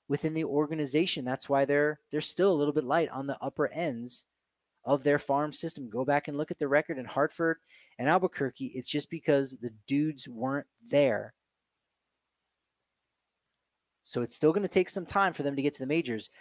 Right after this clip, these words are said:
But again, Rockies farm system is trending upward. Gotta say the same about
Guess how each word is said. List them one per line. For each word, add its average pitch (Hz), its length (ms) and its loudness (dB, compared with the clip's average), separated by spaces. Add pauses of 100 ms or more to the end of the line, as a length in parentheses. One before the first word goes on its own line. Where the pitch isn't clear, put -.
(160)
But 117 80 -4
again, 117 400 2 (340)
Rockies 151 680 0 (160)
farm 143 240 0
system 139 440 -6 (340)
is 127 400 -4 (140)
trending 120 560 -4 (220)
upward. 113 500 -6 (460)
Gotta 131 160 6
say 151 160 2
the 127 80 -4
same 139 220 0
about 123 280 6